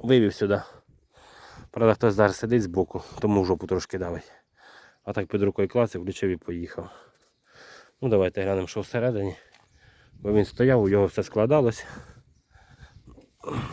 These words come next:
Є він апарат, який іскру дає. О,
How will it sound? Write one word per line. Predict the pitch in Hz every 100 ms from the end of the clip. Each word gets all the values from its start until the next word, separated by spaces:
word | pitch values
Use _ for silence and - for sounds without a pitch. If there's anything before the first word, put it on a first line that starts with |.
| - - - - - - _ - - _ _ _ _ _ _ _ - 101 -
Є | 120 127
він | 107 104 95 - _ _ - - - - _ -
апарат, | 110 107 104 135 - - - _ _ _ _ _ _ _ _ _ - - _ -
який | 110 - 113
іскру | - 113 110
дає. | 104 104 87 - - - _ _ _ _ _ _ - - - - - - - _ _ _ -
О, | 110